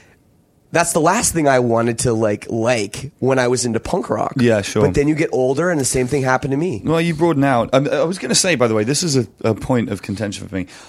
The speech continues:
Speaker 2: I, I find it really interesting about Springsteen that I feel very strongly that you can tell that he predates punk rock as an idea. Because, of course, he's not related to punk rock in, really in any way, but I feel that one of the things that punk rock brought into the world of popular song was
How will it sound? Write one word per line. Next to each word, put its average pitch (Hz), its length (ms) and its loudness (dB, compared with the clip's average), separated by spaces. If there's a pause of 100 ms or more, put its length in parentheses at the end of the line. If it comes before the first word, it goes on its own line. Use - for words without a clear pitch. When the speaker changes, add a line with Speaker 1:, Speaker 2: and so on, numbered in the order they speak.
(180)
Speaker 2:
I, 156 260 4
I 143 140 2
find 160 440 -4
it - 80 -4
really 156 340 4
interesting 110 400 -4
about 98 220 -2
Springsteen 95 520 -4
that 101 120 2
I 104 80 0
feel 135 280 0
very 123 220 0
strongly 110 320 -4
that 92 60 -2
you 110 100 -2
can 104 160 -4
tell 113 300 -2
that 104 120 -6
he 107 140 -6
predates 98 500 -4
punk - 280 -10
rock 95 260 -8
as 95 160 -6
an 92 80 -6
idea. 90 300 -6 (320)
Because, 147 220 0
of 165 60 -4
course, 202 200 -2
he's 156 180 -2
not 170 140 0
related 127 300 2
to 95 40 -16
punk 104 220 -6
rock 98 100 -12
in, 104 240 -12 (120)
really 98 260 -6
in 98 100 -2
any 101 160 -2
way, 101 220 -2
but 101 460 -2 (320)
I 110 80 0
feel 135 340 0
that 120 180 -2
one 120 180 0
of 131 80 0
the 123 80 0
things 117 260 -4
that - 100 -16
punk 110 220 -4
rock 104 140 -4
brought 104 400 -2
into 104 340 -4
the 90 100 -6
world 92 300 -2
of 87 160 -12
popular 92 320 -8
song 92 260 -6
was 87 260 -8